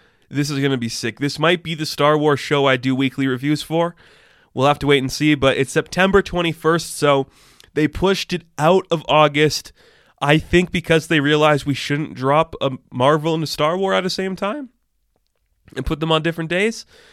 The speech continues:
So a three-episode premiere, September twenty-first, and because of that, we moved She-Hulk over to Thursdays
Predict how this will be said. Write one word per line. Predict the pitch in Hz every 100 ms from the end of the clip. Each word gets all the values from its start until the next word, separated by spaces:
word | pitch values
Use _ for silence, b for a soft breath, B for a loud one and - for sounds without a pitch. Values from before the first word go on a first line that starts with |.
| b
So | - 139
a | 139
three-episode | - - 165 220 233 214 185 - 208 - 196 190
premiere, | - 180 151 147 147 139
September | 139 - 147 156 160
twenty-first, | - 147 139 - 123 123 - - b b b
and | - 151
because | 139 139 180 185
of | 160
that, | 139 143 120
we | 135
moved | 135 131 120
She-Hulk | - 143 127 135 131 -
over | 131 127 123
to | 117 123
Thursdays | - 143 139 127 127 123 120